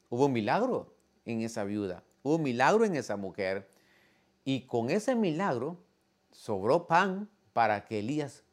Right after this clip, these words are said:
fuese alimentado. Entonces, aquí vemos un, un, una situación, porque primera situación, cuervos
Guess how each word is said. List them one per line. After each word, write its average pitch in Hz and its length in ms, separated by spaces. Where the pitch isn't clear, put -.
fuese 110 240
alimentado. 87 760
Entonces, 160 400
aquí 131 300
vemos 214 260
un, 220 260
un, 175 400
una 190 180
situación, 131 640
porque 117 480
primera 165 300
situación, 170 480
cuervos 247 640